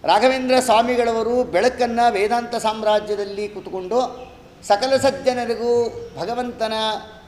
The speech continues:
ಶ್ರೀಮದಾಚಾರ್ಯರ, ಶ್ರೀಮಠ, ಶ್ರೀಮಠ್ ಟೀಕಾಕೃತ್ಪಾದರ, ವಿಜೇಂದ್ರ ಸ್ವಾಮಿಗಳವರಂಥ ಮಹಾಜ್ಞಾನಿಗಳ ಆ ಶಾಸ್ತ್ರದ ಜ್ಞಾನವೆಂಬ ಬೆಳಕನ್ನು ಜಗತ್ತಿಗೆ ಕೊಟ್ಟವರು ರಾಘವೇಂದ್ರ ಸ್ವಾಮಿಗಳು.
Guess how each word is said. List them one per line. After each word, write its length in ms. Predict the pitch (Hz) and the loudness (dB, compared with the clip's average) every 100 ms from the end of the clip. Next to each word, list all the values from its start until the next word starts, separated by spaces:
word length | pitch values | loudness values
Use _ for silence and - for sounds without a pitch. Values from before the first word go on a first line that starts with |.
| - | -14
ಶ್ರೀಮದಾಚಾರ್ಯರ, 800 | - 240 254 247 233 233 214 208 208 202 202 - - | -8 -4 2 4 6 4 2 2 2 2 2 -2 -10
ಶ್ರೀಮಠ, 520 | - 226 247 247 220 175 | -6 -2 0 -2 -6 -8
ಶ್ರೀಮಠ್ 320 | 220 240 233 | -6 -6 -4
ಟೀಕಾಕೃತ್ಪಾದರ, 760 | 208 240 247 202 208 208 202 196 196 190 170 | 2 2 2 -2 0 0 2 2 2 0 -6
ವಿಜೇಂದ್ರ 400 | 175 254 254 233 | -6 -4 -2 0
ಸ್ವಾಮಿಗಳವರಂಥ 680 | 220 220 214 202 202 196 196 | 0 -2 -2 0 0 -2 -2
ಮಹಾಜ್ಞಾನಿಗಳ 880 | 180 196 254 180 240 233 233 220 214 208 202 - - - - - | 0 4 2 0 0 0 0 2 4 4 0 -8 -18 -20 -18 0
ಆ 180 | 185 196 | 4 4
ಶಾಸ್ತ್ರದ 760 | - 196 220 254 - 240 233 233 247 - | 4 4 6 4 2 -4 0 2 2 0
ಜ್ಞಾನವೆಂಬ 720 | 208 208 240 247 240 226 220 | 2 4 4 4 2 0 -2
ಬೆಳಕನ್ನು 640 | 180 151 226 269 269 262 254 | -2 2 4 4 4 2 0
ಜಗತ್ತಿಗೆ 520 | 226 226 - 220 214 | -2 -4 -4 -4 -4
ಕೊಟ್ಟವರು 440 | 202 - 185 233 | -4 -2 0 2
ರಾಘವೇಂದ್ರ 520 | 214 190 185 180 180 | 4 4 2 -2 -6
ಸ್ವಾಮಿಗಳು. 460 | 180 196 165 120 113 | -4 -4 -2 -6 -10